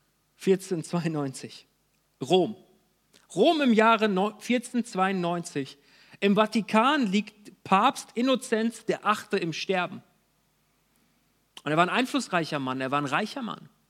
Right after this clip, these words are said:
Das heißt, er hatte gute Ärzte, gute ärztliche Versorgung und alles half irgendwie nicht so richtig.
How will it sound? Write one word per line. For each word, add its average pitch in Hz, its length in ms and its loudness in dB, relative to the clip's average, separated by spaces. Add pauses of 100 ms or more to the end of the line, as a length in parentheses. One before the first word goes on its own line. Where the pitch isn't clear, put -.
(420)
Das - 120 -10
heißt, 151 180 0
er 156 100 -2
hatte 147 180 -6
gute 180 300 -2
Ärzte, 202 440 -6
gute 196 280 -2
ärztliche 185 520 -8
Versorgung 160 640 -8
und - 160 -12
alles 220 400 -2
half 233 300 0
irgendwie 180 300 -4
nicht 190 240 -4
so 202 100 -8
richtig. 139 480 -12